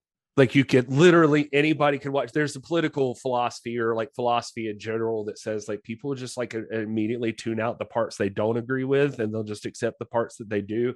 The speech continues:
I think this is such a bland expression of, like, I mean, the best I could pull out of it is that,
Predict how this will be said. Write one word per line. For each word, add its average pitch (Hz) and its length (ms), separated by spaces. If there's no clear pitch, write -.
I 135 80
think 143 200
this 127 200
is 120 180
such 123 200
a 123 60
bland 113 720
expression 123 1000
of, 113 340
like, 117 320
I 139 40
mean, 156 160
the 139 80
best 147 440
I 151 140
could 135 200
pull 131 260
out 123 240
of 131 180
it 135 200
is 120 300
that, 117 340